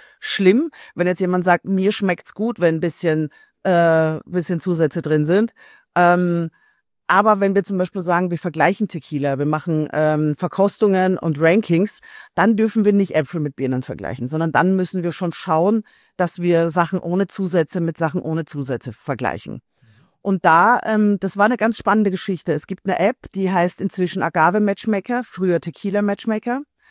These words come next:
Die haben vor ein paar Jahren angefangen, ein Programm zu entwickeln, nämlich, ähm, das Additive Free Programm. Und haben angefangen, Tequila zu untersuchen, weil das kann man ja alles machen,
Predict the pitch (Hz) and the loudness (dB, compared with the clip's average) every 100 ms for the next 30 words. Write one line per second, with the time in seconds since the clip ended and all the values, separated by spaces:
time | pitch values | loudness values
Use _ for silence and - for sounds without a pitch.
0 | - - _ 214 294 277 247 233 208 202 | -20 -20 _ -2 2 2 4 0 2 4
1 | 196 170 180 - 170 180 185 160 151 160 | 6 6 4 0 0 -2 -2 -2 -4 -8
2 | 127 135 143 117 131 123 113 143 107 - | -4 -4 -2 -4 -4 -6 -8 -8 -8 -10
3 | - - 180 175 165 - 151 156 151 - | -20 -8 0 2 2 2 2 2 0 -8
4 | - 139 139 - 82 - - - 69 - | -12 -12 -12 -10 -12 -12 -14 -12 -12 -14
5 | _ _ _ _ _ _ 185 180 180 175 | _ _ _ _ _ _ 0 2 2 2
6 | 185 185 180 202 185 175 - 175 160 160 | 0 2 0 -2 -4 -4 -4 -4 -2 -4
7 | 151 143 214 277 208 143 - 147 143 - | -2 -2 -2 -2 -2 -4 -4 -2 -2 -2
8 | 123 - 139 156 262 | -4 -2 -2 0 -2